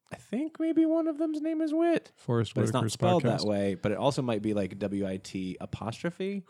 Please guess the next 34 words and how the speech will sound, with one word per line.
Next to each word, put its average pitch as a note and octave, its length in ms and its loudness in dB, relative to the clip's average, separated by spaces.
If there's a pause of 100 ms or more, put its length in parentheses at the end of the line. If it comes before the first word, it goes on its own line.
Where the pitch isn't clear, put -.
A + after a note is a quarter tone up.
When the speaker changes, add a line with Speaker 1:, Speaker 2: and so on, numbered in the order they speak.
Speaker 2:
Wheat. - 260 -10 (260)
Speaker 1:
Either A2+ 300 0
way, D2+ 220 -6
it's, - 240 -12
it's A2 180 0
very F2+ 320 -6
clever. G2 400 -4 (220)
Speaker 2:
Wit. C#3 240 0 (200)
Speaker 1:
Uh, A2+ 220 4
we're C3 100 4
on A#2+ 120 0
Facebook. C3 340 0
We're B2 100 0
on A#2 80 0
Twitter. C#3 240 2
We're A#2 100 4
on A#2 100 -4
Instagram. A2 640 0 (140)
Thank B2+ 240 0
you B2+ 60 4
to A2+ 200 2
Laura G#2 240 4
Saint G2 240 -2
Pierre G#2 260 2
and F#2 200 -4
Patrick F2+ 320 -8
Marin, C3 400 0
our F2+ 260 -8 (460)
dope, F#3 320 4 (180)
fresh, - 640 -2 (320)
extra D#3+ 680 0 (100)
excellent F#2+ 640 -6 (220)
Patreon F#2+ 400 0
donors G2+ 420 -6